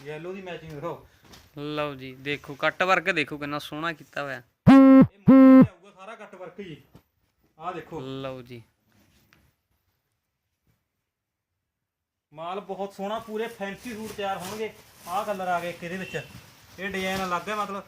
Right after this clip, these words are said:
Speaker 1: ਆਹ ਲਓ ਜੀ, ਜਿਹੜੇ ਤੁਹਾਨੂੰ ਪਹਿਲਾਂ ਦਿਖਾਏ ਸੀ ਉਹ ਤੋਂ ਅਲੱਗ ਡਿਜ਼ਾਈਨ ਹੈ ਜੀ। ਇਹਦੇ ਕਲਰ ਹੋਊਗਾ ਸਰਦਈ ਤੇ ਇਹਦੇ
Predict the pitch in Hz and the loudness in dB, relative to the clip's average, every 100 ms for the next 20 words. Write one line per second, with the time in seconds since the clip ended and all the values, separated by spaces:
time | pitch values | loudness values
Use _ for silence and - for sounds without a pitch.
0 | - - - - - - - - _ - | -18 -18 -18 -20 -20 -20 -20 -20 _ -20
1 | _ _ _ _ 156 147 127 110 104 _ | _ _ _ _ -18 -16 -14 -16 -20 _
2 | _ _ _ _ 160 196 214 214 175 180 | _ _ _ _ -10 -8 -6 -6 -6 -4
3 | 220 208 220 208 214 202 202 220 190 160 | -4 -2 -4 -4 -8 -8 -8 -4 -4 -4
4 | 208 208 196 190 190 190 - _ _ - | -4 -4 -4 -6 -8 -10 -14 _ _ -18
5 | 185 226 214 175 165 175 175 180 160 160 | -10 -8 -6 -6 -6 -8 -10 -12 -14 -14
6 | 196 214 - - - - - - - _ | -14 -14 -18 -20 -20 -20 -20 -20 -20 _
7 | 180 180 - - - - 175 208 | -18 -18 -18 -20 -20 -18 -10 -8